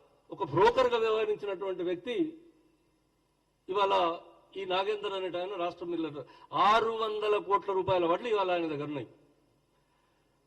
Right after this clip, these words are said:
ఆరు వందల కోట్ల రూపాయల వడ్లు ఒక నాగేందర్ దగ్గర ఉన్నట్టయితే ప్రభుత్వం ఏం చేసినట్టు అని నేను అడుగుతా ఉన్నా. మూడు సంవత్సరాల నుంచి, నిన్న ఇవాళ కాదు,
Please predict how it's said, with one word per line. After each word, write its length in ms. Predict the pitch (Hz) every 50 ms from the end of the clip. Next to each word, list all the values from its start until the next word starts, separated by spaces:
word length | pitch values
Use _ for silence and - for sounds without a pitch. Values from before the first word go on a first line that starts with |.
| _ _ _ _ _ _ -
ఆరు 200 | - - 208 233
వందల 260 | 494 508 254 247 254 254
కోట్ల 260 | - 254 - - 247
రూపాయల 360 | 247 247 - 247 247 240 233
వడ్లు 260 | 226 233 226 247 254
ఒక 220 | 254 240 233 240 247
నాగేందర్ 460 | 233 220 214 226 240 240 247 247 240
దగ్గర 240 | 240 233 220 233 233
ఉన్నట్టయితే 380 | 233 240 233 240 240 226 240
ప్రభుత్వం 460 | - 196 208 214 240 - 247 240 226
ఏం 200 | 233 247 262 269
చేసినట్టు 340 | 269 240 - 240 240 - 220
అని 180 | 220 220 247 240
నేను 160 | 226 214 202
అడుగుతా 280 | 196 190 208 208 214 208
ఉన్నా. 200 | 190 170 160 147
మూడు 360 | 139 156 196 220 233 214 214
సంవత్సరాల 520 | 170 208 214 233 240 240 247 233 240 233
నుంచి, 200 | 226 214 175 190
నిన్న 220 | 185 185 196 214 226
ఇవాళ 340 | 220 214 202 202 190 185
కాదు, 280 | 165 156 175 185 175